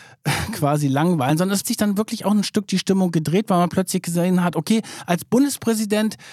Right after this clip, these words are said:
musste er zurücktreten, aber so ein Riesenaufwand, das hat ja auch irre viel Geld gekostet, das hat Personal bei der Polizei blockiert,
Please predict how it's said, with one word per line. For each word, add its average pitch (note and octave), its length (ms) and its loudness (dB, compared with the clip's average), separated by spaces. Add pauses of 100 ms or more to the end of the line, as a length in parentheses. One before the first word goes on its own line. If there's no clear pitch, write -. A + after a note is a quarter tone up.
(300)
musste F3+ 360 2
er E3 80 2
zurücktreten, E3 720 0
aber E3+ 240 0
so A3+ 300 2
ein G#3+ 340 0 (180)
Riesenaufwand, A3+ 840 0
das - 100 -4
hat - 80 -6
ja - 80 -4
auch - 180 -10
irre D3+ 220 -2
viel A#2 160 -4
Geld F3+ 260 -2
gekostet, C3 500 -2
das B2+ 120 -2
hat C3+ 100 0 (400)
Personal E3 640 4
bei F3 120 2
der D#3+ 120 2
Polizei F#3 920 0
blockiert, D3+ 580 2